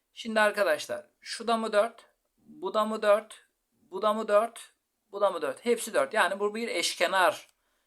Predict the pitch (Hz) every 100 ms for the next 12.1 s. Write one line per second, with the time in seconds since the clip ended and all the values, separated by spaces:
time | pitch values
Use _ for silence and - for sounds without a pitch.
0 | _ _ _ 131 123 - 147 202 233 _
1 | _ _ _ _ _ _ _ _ _ 131
2 | 143 208 226 240 240 247 254 - 214 226
3 | 262 190 - 208 220 220 240 220 220 214
4 | 220 214 190 156 156 202 208 - 214 226
5 | 226 214 208 208 185 160 170 - 226 180
6 | 180 160 151 165 175 214 175 170 208 254
7 | - - 226 220 - - - - _ _
8 | _ _ _ - 220 226 226 226 220 -
9 | 190 233 196 202 220 214 220 170 151 208
10 | 202 190 208 196 - 185 - - 180 170
11 | - 156 - 143 135 127 127 120 180 240